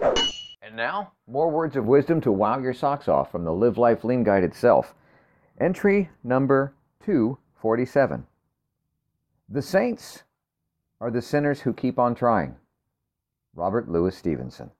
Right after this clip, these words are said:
And the guide's point of view on this? Yeah, never understood the whole sainthood thing. I mean, a label for humans,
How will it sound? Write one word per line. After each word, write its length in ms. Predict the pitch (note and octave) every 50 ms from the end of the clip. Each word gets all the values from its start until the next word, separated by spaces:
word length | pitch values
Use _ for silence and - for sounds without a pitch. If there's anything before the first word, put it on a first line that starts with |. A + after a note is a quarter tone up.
| _ _ _ _ _ _ _ _ _ _ _ _ _ _ _ _ _ _ _ _ _ -
And 120 | F#2 F2+
the 60 | E2+
guide's 320 | D2+ - E2+ D#2 F2 E2+ -
point 220 | - A2+ A2+ A#2
of 60 | A2
view 140 | A2+ B2 B2 C3+
on 120 | C3+ C#3
this? 340 | D3+ F3+ F#3+ - - - _ _ _ _ _ _ _ _ _ _ _ _ _ _ _ _ _ _ _ _ _ _ _ _ _ _ - -
Yeah, 280 | - G3+ A#3 A#3 A#3+
never 360 | G#3+ G#3 G#3+ A#3+ A#3 B3 B3+
understood 520 | B3+ A3 F#3+ F#3+ - - - - F3+ E3 C#3+
the 120 | C#3 A#2+
whole 460 | A2+ B2+ B2+ B2+ B2+ B2+ A#2+ G#2 - -
sainthood 760 | - - - - D3 C#3 C#3+ B2+ - - - F#2 D#2 C2 -
thing. 420 | - - D#2 - - - - - - _ _ _ _ _ _ _ _ -
I 100 | - B2+
mean, 380 | C3 C3+ C3+ C3 C3+ C3+ B2+ - _ _ _ _
a 60 | - A#2+
label 360 | A#2+ B2+ D3 F3 F#3+ A3+ A3
for 160 | A3+ - E3
humans, 600 | - - D#3 D3 A#2 F2 D2+ D#2 E2 - - -